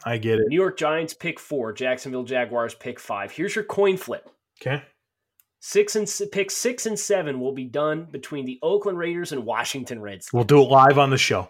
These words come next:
Speaker 2: We'll do it on the show.
Speaker 1: <laughs>
Speaker 2: That's great. Uh, Tampa Bay Buccaneers are picking eight, San Francisco forty-niners nine, Detroit Lions ten, Denver Broncos eleven, New York Jets twelve, Indianapolis Colts thirteen,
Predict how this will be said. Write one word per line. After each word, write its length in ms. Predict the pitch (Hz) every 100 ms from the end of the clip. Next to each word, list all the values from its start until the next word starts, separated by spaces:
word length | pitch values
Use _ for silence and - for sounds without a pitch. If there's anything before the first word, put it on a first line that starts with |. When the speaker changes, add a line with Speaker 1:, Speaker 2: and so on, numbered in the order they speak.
| _ _ _
Speaker 2:
We'll 180 | 131 160
do 220 | - 175 190
it 60 |
on 160 | 190 190
the 80 | 180
show. 320 | - 139 104 131 -
Speaker 1:
<laughs> 180 | 147
Speaker 2:
That's 240 | 131 151 -
great. 320 | - 123 104 _ _ _ _ _ _ _ _ _ _ -
Uh, 460 | 143 143 139 135
Tampa 300 | 135 180 180
Bay 160 | 170 165
Buccaneers 520 | 156 156 151 151 147
are 60 | 120
picking 360 | 139 127 123 123
eight, 220 | 160 160
San 200 | - 139
Francisco 440 | 135 120 139 135 123
forty-niners 640 | 135 123 117 110 107 101
nine, 500 | 127 147 147 147 147 _ _ -
Detroit 420 | 123 - 165 160
Lions 360 | 139 139 135
ten, 320 | - - 135 113
Denver 300 | 117 120 123
Broncos 480 | 131 139 139 139
eleven, 380 | 135 127 123 92
New 60 | 101
York 200 | 123 127
Jets 320 | 151 151 -
twelve, 460 | - - 190 110 90 -
Indianapolis 680 | 143 151 156 151 151 160 -
Colts 420 | - 143 143 -
thirteen, 680 | 160 170 - - 208 110